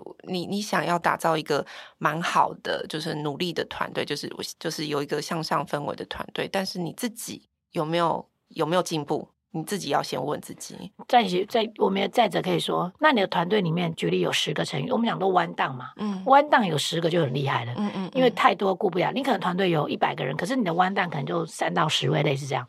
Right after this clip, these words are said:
Speaker 1: 嗯。
Speaker 2: 那在你的弯档里面，这每一个人，在你带领这关，协助他们成长、达到目标这一年当中，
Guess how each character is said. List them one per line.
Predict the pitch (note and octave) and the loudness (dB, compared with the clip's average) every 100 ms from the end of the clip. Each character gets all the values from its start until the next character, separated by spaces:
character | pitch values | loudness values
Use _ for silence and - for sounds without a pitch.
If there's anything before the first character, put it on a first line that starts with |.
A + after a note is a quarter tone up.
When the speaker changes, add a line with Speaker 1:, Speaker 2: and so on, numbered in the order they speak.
| - | 0
Speaker 1:
嗯。 | B3+ F#3 F3+ - | 0 0 -4 2
Speaker 2:
那 | D#4 | 4
在 | D#4 F#4 | 8 8
你 | F#3 | 8
的 | E3+ | 4
弯 | G3 G#3 | 4 2
档 | G#3+ | 2
里 | D3+ | 2
面， | D3 D#3 D3+ | 4 2 4
这 | C4+ | 4
每 | G#3 D#3 | 4 2
一 | E3+ | 2
个 | E3+ | 2
人， | C#3+ D3 - - | 2 -2 -6 -6
在 | - D4 | 2 4
你 | F#3 | 6
带 | A#3+ | 6
领 | F#3 D#3 | 6 2
这 | G3+ G3+ | 0 0
关， | - G3+ G#3+ G#3 | 0 0 0 -4
协 | - E3 | -2 0
助 | F3+ | 2
他 | A3 G3+ | 2 2
们 | E3+ | 0
成 | D#3 E3+ | -2 -2
长、 | E3+ | -2
达 | D3 | 0
到 | D3+ F3+ | 0 0
目 | F3 | 0
标 | E3 E3 | -2 -2
这 | E3 | -2
一 | E3 | -2
年 | D3 | -2
当 | C#3+ C#3+ | -2 -2
中， | C#3+ C#3 | -2 -4